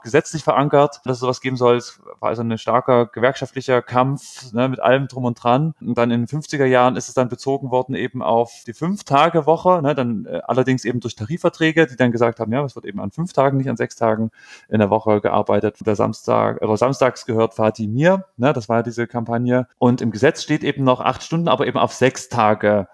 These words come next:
ähm, bezogen. Und gleichzeitig steht aber eine Öffnung noch drin im Gesetz, im Arbeitszeitgesetz,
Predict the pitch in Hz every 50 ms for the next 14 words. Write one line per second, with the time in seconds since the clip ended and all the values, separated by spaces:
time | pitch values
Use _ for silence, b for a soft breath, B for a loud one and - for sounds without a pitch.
0 | b b - 107 107 101 - - - - 131 120 113 104 92 95 92 90 85 87
1 | - 120 104 - - 113 117 151 - 185 180 175 175 151 - - - - 151 -
2 | 123 123 123 123 - - 170 - - 175 147 123 117 117 113 - _ - - 175
3 | 165 143 165 202 - - 147 135 139 117 135 156 185 - - - - - 131 107
4 | 123 - 160 156 - - 156 156 - - 156 160 180 190 190 -